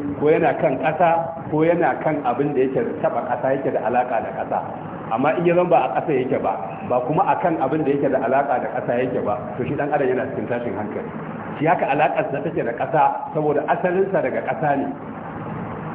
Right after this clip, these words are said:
Allah ya halitta Annabi Adam alaihi salatu wassalam. Yanzu duk wanda ya hau jirgi, ba ana ganin kamar daɗi yake ji ba, ya hau jirgi ya tashi,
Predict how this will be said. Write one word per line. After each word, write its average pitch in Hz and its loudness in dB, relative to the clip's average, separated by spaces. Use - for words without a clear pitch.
Allah 147 4
ya 151 6
halitta 131 0
Annabi 131 2
Adam 123 2
alaihi 120 0
salatu 117 0
wassalam. 104 -4
Yanzu 139 2
duk 170 4
wanda 147 4
ya 131 4
hau 135 4
jirgi, 135 2
ba 135 4
ana 151 2
ganin 147 2
kamar 135 2
daɗi 143 2
yake 139 2
ji 139 0
ba, 127 2
ya 131 6
hau 135 6
jirgi 139 0
ya 143 4
tashi, 143 2